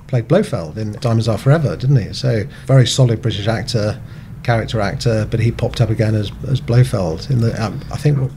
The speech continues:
probably the next <laughs> Bond film, actually. So why they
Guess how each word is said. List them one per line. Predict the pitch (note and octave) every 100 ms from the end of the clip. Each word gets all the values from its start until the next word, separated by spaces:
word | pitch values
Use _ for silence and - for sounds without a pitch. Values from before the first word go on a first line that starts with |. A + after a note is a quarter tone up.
| -
probably | - C4 D#3 G2
the | G2 B2
next | D#3+ -
<laughs> |
Bond | D#3+ F#3+
film, | - G2 E2
actually. | - - G#2+ C3+ - - - - - -
So | - A#2 A2+
why | A2 C3 C#3
they | A#2